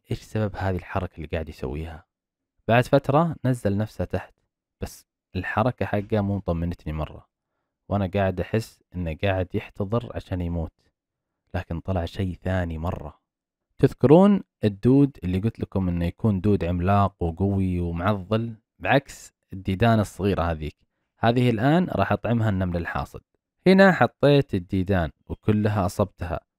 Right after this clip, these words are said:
طبعا الديدان هذه مرة قوية، عشان كذا قررت إني أصيبها. الآن شوفوا كيف واضح إن النملة هذه دخلت بحالة ذعر وراح تكلم إخواتها. في واحدة من النمل شافت الدودة هذه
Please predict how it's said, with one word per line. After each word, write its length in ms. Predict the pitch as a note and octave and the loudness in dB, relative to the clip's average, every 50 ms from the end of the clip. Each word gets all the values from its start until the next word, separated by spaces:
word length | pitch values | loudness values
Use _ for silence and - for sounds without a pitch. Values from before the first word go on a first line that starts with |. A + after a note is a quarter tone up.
| _ | _
طبعا 220 | - F2+ F#2 G2 F#2+ | -2 0 2 2 0
الديدان 400 | F2 F2 F#2+ F2+ - A2 G#2+ G2 | 0 -2 -2 0 2 0 2 2
هذه 420 | F#2+ G2+ G#2+ A2 G#2+ A2+ A2+ - - | 2 2 2 2 0 0 -2 -4 -4
مرة 340 | E2+ F#2 G2 G2+ G2 F#2 D#2+ D2+ | -2 0 0 0 0 -2 -4 -4
قوية، 380 | E2+ E2 D#2+ D2+ D2 D2 - _ _ _ _ _ | -4 -4 -4 -6 -8 -10 -12 _ _ _ _ _
عشان 180 | - - F2 E2 | -8 -8 -8 -8
كذا 380 | - - G#2+ A2 A#2+ B2 B2 | -2 -2 0 2 2 2 2
قررت 380 | A2 - F#2+ F2 F#2 F#2 - E2+ | 0 -4 -4 -4 -4 -4 -4 -6
إني 200 | F2 E2+ D#2 C#2+ | -6 -6 -6 -6
أصيبها. 600 | F2+ - - G#2 G2+ F#2 F#2 F#2 G2+ A2 B2+ C#3+ - _ _ _ _ _ _ _ _ - | -8 -4 -2 -2 -2 -2 -2 -2 -2 -2 -2 -4 -8 _ _ _ _ _ _ _ _ -6
الآن 400 | F#2 F2 E2 A2+ C3 C#3+ C#3 B2+ | -6 -2 0 0 2 2 2 0
شوفوا 260 | - - G2 F2+ E2+ - | -2 -6 -8 -8 -8 -6
كيف 240 | - E2 D2+ - - | -6 -6 -6 -2 0
واضح 360 | F#2 G2+ G#2+ G#2+ A2+ G2+ - | 0 2 2 2 0 -2 -2
إن 420 | A2 G#2+ A2 A2 A2+ A2+ A2+ A#2+ A2 - _ _ _ _ _ _ _ | -2 -2 -2 0 0 0 0 0 -2 -6 _ _ _ _ _ _ _
النملة 480 | - F2+ F#2+ A2+ A#2+ A2+ G#2 G2+ A2 A2+ | -6 -4 -2 0 0 0 0 0 0 -2
هذه 160 | A#2+ B2 B2+ | 0 0 -2
دخلت 320 | G#2+ G2+ G2+ - G2 F#2+ - | -2 -2 -2 -2 -2 -4 -4
بحالة 220 | - - G2+ F#2+ | -4 -2 0 0
ذعر 380 | F2 E2+ F#2 G#2+ G#2+ C3+ D3 B2 | -2 -2 -2 -2 0 0 0 -2
وراح 240 | F#2+ F#2 F#2 - | 0 -2 -2 -4
تكلم 720 | - _ _ _ - G#2 G#2 G2+ G2+ G2+ G#2 G#2 G#2+ G#2 - - _ _ _ _ - | -4 _ _ _ -4 -2 -2 -2 -2 -2 -2 -2 -2 -4 -8 -12 _ _ _ _ -16
إخواتها. 560 | - - - F2+ E2 D2+ - - - - - _ _ _ _ _ _ _ _ _ | -16 -6 -2 -2 -2 -2 -4 -12 -20 -20 -20 _ _ _ _ _ _ _ _ _
في 160 | - A2 G#2+ | -2 0 4
واحدة 560 | A2 C#3+ D3+ - C#3 C3 C#3 C#3+ C#3+ D3 C#3+ | 4 4 4 2 -2 2 2 4 4 4 2
من 200 | - - G#2+ G2+ | 0 -2 -2 -2
النمل 420 | F#2 F2 F2 F2 E2+ D2+ D#2 E2 - _ _ _ _ _ _ _ _ _ _ | -2 -2 -2 -4 -4 -6 -8 -12 -14 _ _ _ _ _ _ _ _ _ _
شافت 720 | _ - - C3 C3+ C3+ - - B2+ C3 - _ _ _ _ _ _ _ _ _ _ _ | _ 0 2 4 4 4 2 0 -2 -2 -2 _ _ _ _ _ _ _ _ _ _ _
الدودة 600 | F#2 F2+ F2 E2 _ - G#2+ A2 A2 G#2+ G#2 A2 | -10 -10 -10 -8 _ -2 0 0 0 0 0 -2
هذه 380 | G2 E2+ F2 F#2 F#2 F2+ G2 F2+ | -2 -2 -2 -4 -4 -4 -4 -8